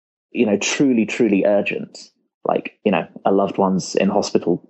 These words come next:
or something like that, I do want to know about that. I don't necessarily need to know when I get a tweet, even if it's something that's quite relevant to me.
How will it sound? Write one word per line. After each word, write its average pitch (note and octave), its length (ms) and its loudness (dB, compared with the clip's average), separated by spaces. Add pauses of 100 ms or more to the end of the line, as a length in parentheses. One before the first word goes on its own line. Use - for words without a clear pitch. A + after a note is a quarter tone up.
(100)
or - 120 0
something F#2+ 280 0
like G2 120 -2
that, - 320 0 (420)
I A#2+ 60 2
do E3 200 2
want C3 180 0
to A#2+ 80 2
know B2+ 160 2
about - 260 -4
that. - 300 -8 (280)
I - 100 2 (200)
don't F#3 240 0
necessarily C3+ 640 2
need A#2+ 240 0
to A#2 120 0
know G#2+ 600 2 (520)
when A2 260 -2
I G#2 60 2
get G2 120 0
a G2+ 60 0
tweet, - 380 -6 (200)
even C#3 300 2
if A#2+ 140 0
it's A2+ 200 0
something A2+ 340 0
that's G#2+ 140 2
quite - 240 0
relevant C3 380 0
to - 120 -10
me. E2 260 -4